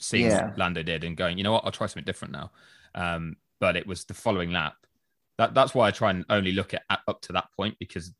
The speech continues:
Speaker 1: they, when they made the call at the end of the following lap, there was every chance of staying in the lead and, and therefore winning the race. Um, or maybe even, even if you did come out behind Lewis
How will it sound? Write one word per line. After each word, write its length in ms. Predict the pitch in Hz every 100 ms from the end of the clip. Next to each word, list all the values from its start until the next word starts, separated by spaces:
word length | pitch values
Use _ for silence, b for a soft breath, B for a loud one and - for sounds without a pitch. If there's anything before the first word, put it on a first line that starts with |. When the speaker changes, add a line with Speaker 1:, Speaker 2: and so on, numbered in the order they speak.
| _
Speaker 1:
they, 200 | 92 90
when 220 | - 104 101
they 80 | 98
made 220 | 95 82
the 60 |
call 440 | 98 - 90 82 - _ _ _ -
at 80 | 92
the 100 | 95
end 100 | 90
of 40 | 82
the 60 |
following 480 | - - 117 82 73
lap, 200 | 73 - _ - _ _ _ _ _
there 140 | 98 87
was 120 | 95
every 180 | 90 85
chance 300 | - 87 -
of 80 | 90
staying 300 | - 85 82
in 100 | 82
the 80 | 82
lead 220 | 82 80
and, 180 | 80 78 85
and 160 | 82
therefore 240 | 80 - 85
winning 200 | 82 80
the 60 |
race. 340 | 85 78 - - _ _ _
Um, 400 | - 85 80 78 _ _ _ -
or 180 | 131 104
maybe 240 | 101 92
even, 380 | 92 90 87 82 _ _ - _
even 240 | 123 101 98
if 100 | 92
you 60 |
did 120 | 98
come 100 | -
out 100 | 87
behind 320 | - - 92 87
Lewis 420 | 101 78 -